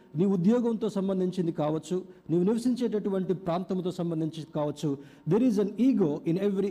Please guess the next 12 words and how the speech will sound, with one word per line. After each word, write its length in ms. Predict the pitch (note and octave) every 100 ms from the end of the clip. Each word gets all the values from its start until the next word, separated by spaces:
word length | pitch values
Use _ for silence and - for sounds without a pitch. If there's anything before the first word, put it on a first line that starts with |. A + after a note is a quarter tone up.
| F#3+
individual 500 | G#3+ F#3+ C#3 C#3 B2 C3+ - C#3+
life. 300 | C3+ - - _ _ _ _ _ F3+
అటువంటి 340 | G3 C#4+ B3+
వారు 200 | A3+ F#3+
ఏమనుకుంటారు? 680 | F#3+ G3 F#3+ F3+ F#3 F#3 F3+ - - -
మరి 140 | G#3
అద్-, 240 | A#3+ G3 G#3
ఇతరులతో 520 | A3+ C4 C#4+ C#4 C4
సమాధానం 640 | A3+ F3+ F3+ A3+ A#3 A#3+ A3+
లేకుండా 360 | G3 G3+ G3
ఉండేటటువంటి 640 | F#3 F3+ F3 E3+ D#3 D#3 D#3
పరిస్థితిన 680 | D#3 D#3+ F3 E3+ A#2+ D3+